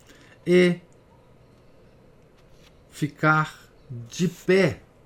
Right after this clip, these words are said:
do lado das nossas cruzes, né? É, e mais, né?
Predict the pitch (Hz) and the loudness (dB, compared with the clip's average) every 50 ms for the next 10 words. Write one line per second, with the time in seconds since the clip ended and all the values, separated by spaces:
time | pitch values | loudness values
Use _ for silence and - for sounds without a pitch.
0 | _ - _ _ _ _ _ - - 127 151 151 143 147 156 160 156 151 135 143 | _ -20 _ _ _ _ _ -14 -6 -2 0 2 2 2 2 2 0 -2 -4 -6
1 | 147 139 - 139 139 139 135 139 135 135 - 135 117 - - - - 117 117 110 | -10 -10 -8 -8 -6 -4 -4 -4 -6 -6 -8 -12 -14 -16 -16 -16 -14 -14 -12 -12
2 | 98 95 92 98 - - 143 151 139 - - - - - - - - - - - | -12 -12 -14 -16 -14 -12 -12 -12 -12 -16 -20 -20 -20 -20 -20 -20 -20 -20 -20 -20
3 | - - - - _ - - - - - _ _ _ _ _ _ - - _ - | -20 -20 -20 -20 _ -20 -20 -20 -20 -20 _ _ _ _ _ _ -20 -20 _ -20
4 | - - - - - - - - _ _ _ _ - - - - - - - - | -20 -20 -20 -20 -20 -20 -20 -20 _ _ _ _ -20 -20 -20 -20 -20 -20 -20 -16
5 | - 107 113 113 107 104 101 98 95 90 90 82 - - - _ - - - - | -12 -8 -6 -4 -2 -2 -2 -2 -4 -6 -10 -14 -18 -20 -20 _ -20 -20 -20 -20
6 | - - - - - - - - - - - - 160 143 139 165 190 196 185 170 | -20 -20 -20 -20 -18 -18 -18 -18 -20 -16 -8 -4 -2 0 2 2 2 2 2 0
7 | 131 101 95 - 139 151 170 170 160 | -2 -4 -6 -6 -4 -2 -2 -2 -4